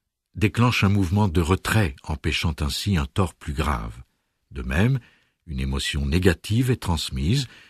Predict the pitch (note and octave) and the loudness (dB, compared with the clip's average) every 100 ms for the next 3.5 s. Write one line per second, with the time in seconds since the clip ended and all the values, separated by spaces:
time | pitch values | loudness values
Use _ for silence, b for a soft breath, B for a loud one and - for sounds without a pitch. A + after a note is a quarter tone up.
0 | B E2+ F#2 E2+ D2 D#2+ A2 A2+ F#2+ F#2 | B 0 2 4 2 2 0 2 0 0
1 | E2+ F2+ D#2 C#2 C#2 D#2 F#2 G2 - - | 2 2 2 0 0 0 0 -2 -2 -2
2 | D#2+ - F#2+ G2+ D#2+ E2+ - C2+ B1+ - | -2 0 -2 0 0 -2 -4 -6 -6 -10
3 | A1+ A#1 A1+ A#1+ | -10 -10 -12 -18